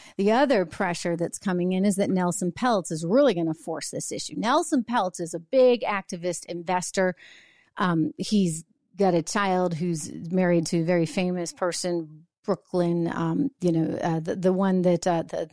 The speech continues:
the, the soccer guy and the Spice Girls son, you know who I mean. Nicola Peltz is his daughter, and she's married to, uh, the famous child of that, that union.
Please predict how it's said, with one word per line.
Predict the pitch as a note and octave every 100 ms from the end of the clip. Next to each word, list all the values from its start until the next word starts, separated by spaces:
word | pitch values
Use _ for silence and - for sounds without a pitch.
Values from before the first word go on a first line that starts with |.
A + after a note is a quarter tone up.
| _
the, | F3+ -
the | G#3
soccer | F#3 C4 B3 G3+
guy | F#3 F3 E3 D#3+ - - - -
and | G3 F#3
the | F3+ -
Spice | - B3 G#3 -
Girls | F#3+ F3+ E3 D#3+ - _ _
son, | - A3 F3 B2+ - _
you | G#3
know | G#3 F3+
who | F3
I | F3
mean. | E3+ E3 -
Nicola | D3+ - A#3 B3 B3+ A3+ G3+
Peltz | F#3+ E3 -
is | F3 E3
his | F3+ E3
daughter, | E3+ D#3 - - - - -
and | F#3+
she's | E3+ G#3+ F#3
married | F#3 F#3 F#3 F3 -
to, | G3 E3+ D#3+ - - _
uh, | F#3 D#3
the | D3+ E3+
famous | - G3+ F#3 F3 E3+ - -
child | - - F3+ E3+ E3+ F3
of | F3 D#3
that, | E3 D#3+ - - -
that | F#3+ F3+
union. | F#3+ F#3+ F3 -